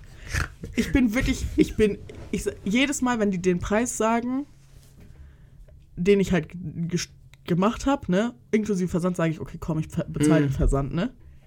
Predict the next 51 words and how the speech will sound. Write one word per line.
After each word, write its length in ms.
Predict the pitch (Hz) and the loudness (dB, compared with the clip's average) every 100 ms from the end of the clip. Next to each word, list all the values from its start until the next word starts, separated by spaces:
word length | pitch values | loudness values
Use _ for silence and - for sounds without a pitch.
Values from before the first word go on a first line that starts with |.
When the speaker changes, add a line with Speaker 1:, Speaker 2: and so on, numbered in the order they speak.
| - - - - - | -20 -20 -20 -20 -20
Speaker 1:
Ja, 160 | - - | -18 -12
Digga. 440 | - 147 123 131 - - - - - - - - - | -8 -8 -8 -10 -12 -20 -20 -20 -20 -20 -20 -10 2
Also, 380 | 180 185 180 - - - | 4 6 2 -6 -20 -4
Speaker 2:
Ich 120 | - | 4
Speaker 1:
irgendwo 340 | 233 247 233 202 | 6 6 4 2
reicht's 560 | 165 190 196 - - | 4 8 8 6 -4
auch. 340 | 139 139 156 - | -2 0 -2 -4
Die 140 | 175 196 | -2 0
sind 180 | 202 | 0
schon 220 | - 269 254 | 0 0 2
da 120 | 190 | 2
manchmal 480 | 170 170 170 160 - | 2 0 0 0 2
echt 220 | 170 - | -2 -2
dreist. 500 | - 160 143 147 - | -4 0 2 0 0
Also, 200 | 180 185 175 - - - - - | 2 2 4 2 0 -4 -6 -2
auf 160 | 190 | -2
Vinted, 160 | 226 208 | -2 -2
man 100 | 190 | 0
verkauft 400 | 196 - 226 - | 0 -2 -2 -2
da 60 | |
auch 100 | 143 | -2
nichts 240 | 156 151 - | -2 -2 -2
für 100 | 160 | -2
über 240 | 151 139 | -2 -4
zwanzig 360 | 139 139 139 143 | -4 -4 -4 -2
Euro 260 | 147 139 | -2 0
oder 180 | 139 139 | 2 2
so. 240 | 131 139 139 | 2 0 0
Also, 200 | 185 190 | -2 -2
ich 140 | - | -2
hab 140 | 185 185 | -4 -6
schon 160 | 156 | -8
was 160 | 147 147 | -8 -8
über 140 | 139 151 - | -8 -10 -10
zwanzig 300 | 160 156 131 | -8 -6 -4
Euro 120 | 160 | -4
verkauft, 300 | 180 175 190 | -2 -2 -2
aber 220 | 180 165 | -2 0
weißt 200 | 185 202 | -2 0
du, 40 | |
was 120 | 254 - | -2 -2
ich 120 | - | 0
meine? 500 | 180 233 294 320 160 | 4 6 6 6 2
Speaker 2:
Mhm, 120 | 151 | 0
mhm. 200 | 147 147 151 - - - - | 0 0 -6 -14 -20 -20 -8
Speaker 1:
Da 80 | 208 | 0
denk 160 | 226 247 | 2 2
ich 60 | |
mir 120 | 247 | 0
auch 40 | 233 | -2
so, 300 | 226 220 | 0 0